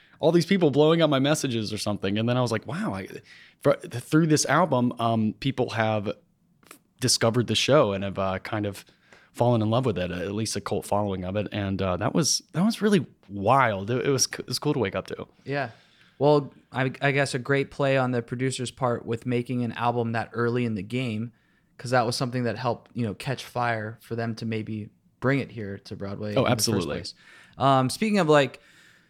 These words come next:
Speaker 2: uh, going in and out, you know, with these new things like, uh, uh, Becoming Nancy and then coming back to Wicked, we kinda mentioned you got to experience Become, uh, Wicked in a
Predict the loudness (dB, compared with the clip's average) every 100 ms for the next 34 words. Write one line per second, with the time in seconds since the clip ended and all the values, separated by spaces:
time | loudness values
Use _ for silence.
0 | _ _ _ 2 2 4 4 6 2 -2
1 | -2 2 2 2 2 4 4 4 0 2
2 | 2 2 0 -2 2 2 2 0 0 0
3 | 2 2 0 0 2 2 0 -4 -12 _
4 | _ _ -6 _ _ _ -10 -6 -4 -6
5 | -6 -2 0 2 2 0 0 0 0 -2
6 | -4 -2 -2 -2 -2 0 0 2 0 0
7 | 0 0 2 2 2 2 0 0 -6 _
8 | _ -2 0 4 4 4 2 2 0 2
9 | 4 6 4 2 0 -4 -8 _ -18 -6
10 | -6 -2 0 0 2 2 4 2 -6 _
11 | 2 2 4 2 0 0 -6 _ _ _
12 | _ _ _ _ 0 2 2 2 2 2
13 | 2 -2